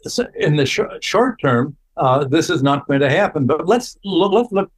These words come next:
ten or twenty years ahead. Suppose that the brics plus, uh, China, Asia,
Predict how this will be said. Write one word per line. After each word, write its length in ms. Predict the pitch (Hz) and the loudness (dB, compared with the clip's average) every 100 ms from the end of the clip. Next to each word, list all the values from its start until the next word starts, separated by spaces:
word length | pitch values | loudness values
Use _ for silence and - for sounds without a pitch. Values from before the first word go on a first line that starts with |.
| - | -2
ten 260 | 180 180 | 0 2
or 100 | 175 | -2
twenty 260 | - 160 156 | -2 0 2
years 320 | 143 151 143 | 2 2 2
ahead. 300 | 135 131 110 - _ _ _ | 0 2 -2 -6 _ _ _
Suppose 520 | - 165 - 190 226 208 | -4 -4 2 2 4 2
that 120 | 185 | -2
the 80 | 147 | 0
brics 400 | 127 185 - - | 0 -2 -2 -4
plus, 440 | 156 151 151 - | 2 2 0 -2
uh, 140 | 127 117 | 0 0
China, 600 | - 151 160 156 156 151 _ - | -2 0 2 2 0 -4 _ -2
Asia, 520 | 143 151 127 147 143 | 0 0 2 2 0